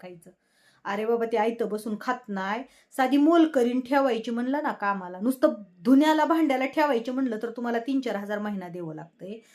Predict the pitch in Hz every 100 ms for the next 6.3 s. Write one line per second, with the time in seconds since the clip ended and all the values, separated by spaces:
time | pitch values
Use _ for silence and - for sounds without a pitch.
0 | - - - 277 254 277 320 311 285 262
1 | 254 277 294 254 220 233 233 233 240 233
2 | 285 302 349 311 269 226 196 190 202 196
3 | 202 190 185 - 226 247 220 233 320 330
4 | 311 277 254 233 226 220 233 214 202 196
5 | 180 196 269 - - _ 220 220 269 285
6 | 254 254 440